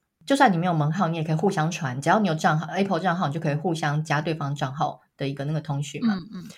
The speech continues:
Speaker 1: 他们班同学就是有互相加这样，然后其实最一开始他刚去的时候是跟班上的一个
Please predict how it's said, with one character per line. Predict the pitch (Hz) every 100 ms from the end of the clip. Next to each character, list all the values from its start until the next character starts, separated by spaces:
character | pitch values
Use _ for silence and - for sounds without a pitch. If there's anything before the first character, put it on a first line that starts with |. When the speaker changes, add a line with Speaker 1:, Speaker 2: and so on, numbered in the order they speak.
| - - _ _
Speaker 1:
他 | -
们 | 254 214
班 | 214 208
同 | 165 160
学 | 151
就 | 165
是 | 160 165
有 | 139 - 135 - - -
互 | 190
相 | 175 160
加 | 160 135
这 | 151
样， | 123
然 | 151 208
后 | 254 226
其 | - 277
实 | 294
最 | 294
一 | 285
开 | 247
始 | 180
他 | -
刚 | 196 196 202
去 | 208
的 | 156
时 | 160
候 |
是 | 160
跟 | 190 175
班 | 175
上 | 190 165
的 | 143
一 | 143
个 | 151 147 139